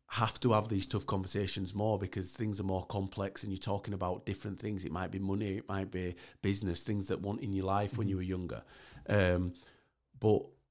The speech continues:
Speaker 1: the longer I leave these tough conversations, the more I build them up in my head. I always feel better having, like, go and get it done. And having walked out of the room, having that tough conversation, the person that you have it with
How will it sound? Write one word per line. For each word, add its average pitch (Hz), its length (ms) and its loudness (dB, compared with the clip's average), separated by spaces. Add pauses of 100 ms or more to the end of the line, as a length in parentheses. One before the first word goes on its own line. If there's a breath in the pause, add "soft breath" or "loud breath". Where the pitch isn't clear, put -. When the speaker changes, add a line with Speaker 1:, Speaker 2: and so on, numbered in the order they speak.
(120)
Speaker 1:
the 107 80 6
longer 127 400 10
I 127 60 10
leave 123 280 8
these 98 180 4
tough 104 200 0
conversations, 101 640 0
the - 100 0
more 107 300 4
I 107 40 4
build 104 240 0
them 101 140 -2
up 104 140 -4
in 98 100 -4
my 98 120 -4
head. 104 140 0
I 98 100 0
always 123 340 4
feel 117 320 -2
better 101 420 -2 (300 loud breath)
having, 90 560 0 (160)
like, 107 480 0 (560)
go 113 260 6
and 95 140 2
get 107 100 -2
it - 220 -4
done. 101 300 2
And 95 260 -2
having 117 280 4
walked 117 300 4
out 117 160 2
of 104 80 -2
the 95 100 -2
room, 104 240 0
having 98 200 -2
that - 160 -6
tough 101 180 -6
conversation, 101 460 -4
the 101 80 -6
person 147 380 4
that 127 100 2
you 113 100 0
have 135 160 6
it - 80 0
with 92 220 -2